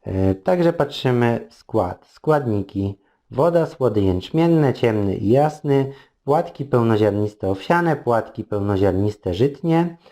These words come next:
e, słód pszeniczny, zagęszczony sok cytrynowy zero przecinek cztery procent, mieszanka ziół, trojanka litewska tutaj w nawiasie, chmiel, drożdże,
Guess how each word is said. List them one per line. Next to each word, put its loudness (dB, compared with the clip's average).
e, -2
słód 0
pszeniczny, 0
zagęszczony 0
sok -4
cytrynowy -2
zero 0
przecinek -4
cztery -2
procent, -2
mieszanka 0
ziół, 2
trojanka 0
litewska -4
tutaj 2
w 0
nawiasie, 2
chmiel, 0
drożdże, 0